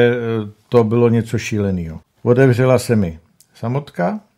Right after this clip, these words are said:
nasadili mi pouta, odvedli mě,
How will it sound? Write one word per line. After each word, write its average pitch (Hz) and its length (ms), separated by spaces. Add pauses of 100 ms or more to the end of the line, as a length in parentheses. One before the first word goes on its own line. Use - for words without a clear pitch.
(500)
nasadili 110 600
mi 82 240 (580)
pouta, 117 540 (800)
odvedli 110 480
mě, 92 300